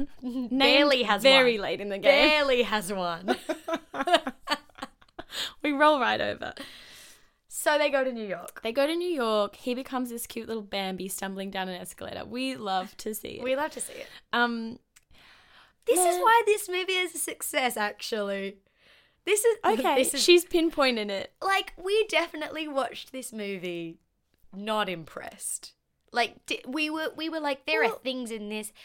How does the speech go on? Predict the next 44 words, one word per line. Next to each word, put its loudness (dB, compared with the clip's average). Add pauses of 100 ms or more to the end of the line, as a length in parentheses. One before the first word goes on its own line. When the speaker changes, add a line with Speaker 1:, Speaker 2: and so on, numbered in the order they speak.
(100)
Speaker 2:
that -2
is -8
progressive." -6 (600)
Um, -4 (100)
Speaker 1:
I, 0 (180)
I -2
think -4
that -12
the -10
reason, 0
when -4
we 2
were 2
watching 0
it, -2
we 0
were 2
a -2
bit -4
like, -8 (220)
"The -2
pace -8
is -10 (160)
slow." -12 (200)
Speaker 2:
Right, 2
it -4
Speaker 1:
The 6
Speaker 2:
didn't 4
Speaker 1:
scenes -2
are -2 (100)
long. -4 (340)
I'm -4
not -2
sure -4
why -4
I'm -8
seeing -4
it. -6
Speaker 2:
Yes, -2 (100)
for, 0
like, 0
a 0
hundred-minute-long -6
movie, -10